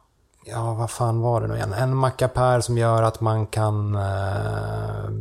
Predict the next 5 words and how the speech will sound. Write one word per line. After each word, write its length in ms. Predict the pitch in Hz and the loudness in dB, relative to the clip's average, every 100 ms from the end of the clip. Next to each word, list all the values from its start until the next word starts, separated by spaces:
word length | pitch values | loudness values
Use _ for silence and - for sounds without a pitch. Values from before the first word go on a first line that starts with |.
| 117 - - 135 - 120 - 127 123 127 _ - | -8 -12 -14 -14 -16 -18 -20 -18 -20 -20 _ -8
befinna 840 | 107 107 107 - 110 104 104 104 | -6 -4 -4 -2 -2 0 0 -2
sig 220 | 104 101 | -2 -4
på 160 | - - | -4 -4
samma 500 | 107 110 110 110 107 | -2 -4 -4 -4 -4
plats 920 | 113 107 - - - - - - | -4 -4 -4 -4 -2 -2 -6 -6